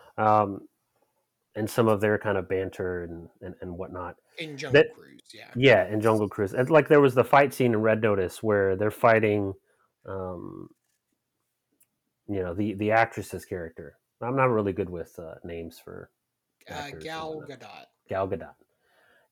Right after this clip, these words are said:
Speaker 1: And it just stretched the limits. Now,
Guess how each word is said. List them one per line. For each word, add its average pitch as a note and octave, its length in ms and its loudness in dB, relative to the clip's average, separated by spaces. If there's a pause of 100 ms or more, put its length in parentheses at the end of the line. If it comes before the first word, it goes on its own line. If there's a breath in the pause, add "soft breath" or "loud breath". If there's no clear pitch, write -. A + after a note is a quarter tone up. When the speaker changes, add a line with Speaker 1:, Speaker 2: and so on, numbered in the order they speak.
(100)
Speaker 1:
And A2+ 500 -2
it C3 120 0
just B2 240 -2
stretched - 500 0
the G#2+ 80 0
limits. G#2 640 -2
Now, C3 380 0